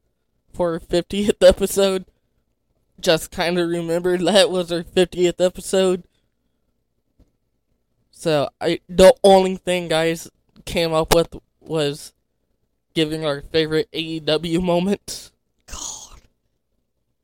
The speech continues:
Speaker 1: Which, there's been a lot of great moments from A E W.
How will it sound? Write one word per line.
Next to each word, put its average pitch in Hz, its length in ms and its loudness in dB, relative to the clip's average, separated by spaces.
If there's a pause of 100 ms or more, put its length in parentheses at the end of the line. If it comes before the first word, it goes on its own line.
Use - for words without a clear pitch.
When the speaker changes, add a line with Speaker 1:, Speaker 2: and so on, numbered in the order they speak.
(420)
Speaker 1:
Which, - 420 0 (120)
there's 233 240 4
been 233 200 8
a 175 100 8
lot 165 280 4
of 143 80 -2
great 147 240 -4
moments 139 400 -8
from 135 220 -10
A 135 80 -8
E 82 160 -16
W. 95 340 -10